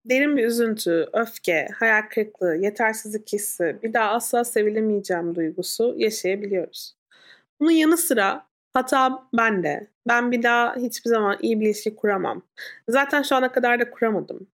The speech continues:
gördüğüme bak terk edildim, gördüğüme bak yürütemedim gibi cümleleri de kendimize kurmaktan imtina etmiyoruz. Ne kadar beceriksizim, ne kadar aptalım,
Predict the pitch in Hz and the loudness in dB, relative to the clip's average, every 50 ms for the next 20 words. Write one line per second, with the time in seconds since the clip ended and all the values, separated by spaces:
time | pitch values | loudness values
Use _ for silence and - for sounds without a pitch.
0 | _ - 247 247 247 247 254 254 247 226 226 220 220 - - 226 214 208 208 175 | _ 0 2 2 4 4 2 2 4 2 0 0 -2 -2 0 0 0 0 0 -2
1 | 165 165 151 139 - 143 160 180 190 190 226 226 226 220 240 240 233 220 208 214 | -4 -4 -6 -10 -8 -8 -6 -4 -2 0 2 2 2 2 0 0 0 0 0 -2
2 | 214 214 - 220 214 214 214 - - 208 185 - - - 196 226 233 _ _ - | -2 -2 0 -2 -2 -2 -2 -2 -2 0 0 -2 -2 -2 -4 -4 -4 _ _ -8
3 | 233 233 220 220 240 247 254 - - - - - _ _ - 254 254 247 247 247 | -6 -4 0 0 0 0 0 -4 -12 -18 -18 -20 _ _ 0 2 2 4 4 4
4 | 254 254 240 214 202 196 208 240 262 269 - 262 247 240 233 220 214 202 208 208 | 4 4 2 2 0 0 0 0 0 0 0 0 2 2 2 0 0 0 0 -2
5 | 208 - 277 269 254 240 220 208 202 - - - 254 262 311 - - 285 240 214 | 0 0 0 2 2 2 2 0 -2 -2 -2 0 0 0 0 0 -2 -2 -2 -2
6 | - - 220 240 254 240 208 190 - - - 170 170 - - - - - - - | -4 -2 0 2 2 2 2 0 -2 -6 -8 -8 -8 -8 -10 -12 -12 -14 -14 -16
7 | _ - - - - _ - 320 320 349 311 285 254 226 220 220 214 214 202 202 | _ -18 -18 -18 -16 _ -4 -2 0 2 4 4 2 4 2 2 0 0 -2 -2
8 | 190 196 - - 196 185 180 170 180 185 180 - 240 240 247 262 247 233 233 202 | -4 -4 -6 -10 -8 -4 -2 -2 -2 -2 -2 -2 -2 0 2 2 2 2 0 -2
9 | 202 - - - 190 175 160 151 170 175 | -4 -4 -4 -4 -2 -2 -2 -4 -6 -6